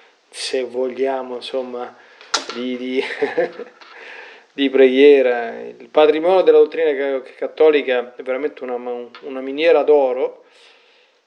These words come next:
eh, inesauribile. Miniera è una, quindi si possono certamente estrarre in continuazioni filoni, filoni, filoni, sempre da quella stessa miniera. Un'altra immagine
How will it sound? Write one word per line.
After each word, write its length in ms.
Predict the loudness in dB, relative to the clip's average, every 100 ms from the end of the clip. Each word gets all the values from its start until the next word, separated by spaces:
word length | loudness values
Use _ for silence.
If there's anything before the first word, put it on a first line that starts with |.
| _ _
eh, 440 | -20 -20 -20 _ _ _
inesauribile. 600 | -6 -2 -2 -2 -4 -6
Miniera 280 | -2 4 6
è 60 |
una, 520 | 4 2 -6 -12 -18 -20 _ _ _ -20
quindi 160 | -18
si 140 | -12 2
possono 520 | 4 4 0 -10 -10
certamente 580 | -10 -6 -6 -6 -10 -14
estrarre 580 | -10 -4 -2 -2 -4
in 80 | -10
continuazioni 1080 | -12 -12 -12 -10 -10 -10 -4 -2 -2 -6 -14 _ -18 -18 _ _ _ _ _
filoni, 600 | -2 4 6 6 4 2
filoni, 360 | 0 2 2
filoni, 260 | -2 -2 2
sempre 640 | 6 6 6 0 -4 -4
da 80 | -2
quella 180 | -4 -6
stessa 320 | -10 -12 -12
miniera. 640 | -12 -14 -14 -14 -18 -20 -18
Un'altra 320 | -16 -8 -8
immagine 760 | -4 -4 -4 -6 -12 -12 -16